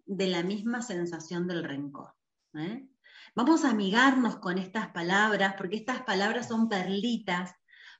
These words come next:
para saber dónde estamos apoyados,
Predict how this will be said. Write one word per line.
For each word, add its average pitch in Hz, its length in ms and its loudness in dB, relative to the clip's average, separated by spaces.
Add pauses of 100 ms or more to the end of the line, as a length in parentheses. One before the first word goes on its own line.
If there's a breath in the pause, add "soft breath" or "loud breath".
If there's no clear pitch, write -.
para 180 240 0
saber 196 520 -2
dónde 240 360 0
estamos 220 480 -2
apoyados, 180 840 -4